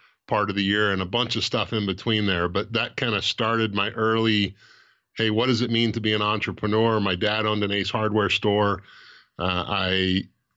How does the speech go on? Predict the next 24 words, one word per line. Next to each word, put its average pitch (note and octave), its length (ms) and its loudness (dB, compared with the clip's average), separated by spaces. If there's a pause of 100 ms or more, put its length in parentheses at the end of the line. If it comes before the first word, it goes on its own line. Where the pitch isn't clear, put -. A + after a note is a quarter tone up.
was G2 240 0
in G2+ 80 2
the G2 120 2
U B2 120 4
S A#2+ 220 -2
Navy B2 340 2
for A#2 180 0
a A2+ 80 2
long A2+ 300 2
period A2 240 2
of G#2 80 -2
time, G#2+ 380 -2
a G2 40 0
Naval A2+ 300 0
Academy G#2 400 -2
graduate. G2 640 -2
So F#2 380 0 (300)
that G#2+ 260 -2
chapter, G#2 560 -2
corporate A2 460 0
America. G2+ 680 0 (720)
And B2+ 160 2
then, C3 640 2
uh, A2+ 140 -6